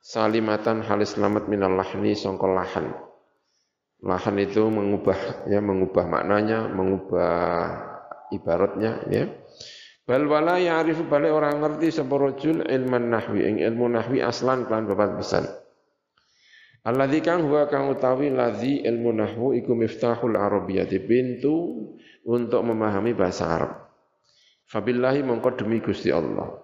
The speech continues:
Kaifa hale kaya apa yasihu sah min amsai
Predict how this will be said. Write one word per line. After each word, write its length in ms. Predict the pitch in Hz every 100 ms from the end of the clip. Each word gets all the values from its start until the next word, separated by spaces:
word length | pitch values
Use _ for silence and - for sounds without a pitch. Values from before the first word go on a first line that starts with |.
| - - _
Kaifa 400 | 113 117 117 107
hale 240 | 107 104
kaya 240 | 101 104 101
apa 160 | 104
yasihu 480 | 104 101 104 - 104
sah 240 | - - 92 - - - _ _ _ _
min 240 | 104 107
amsai 480 | 98 101 - 98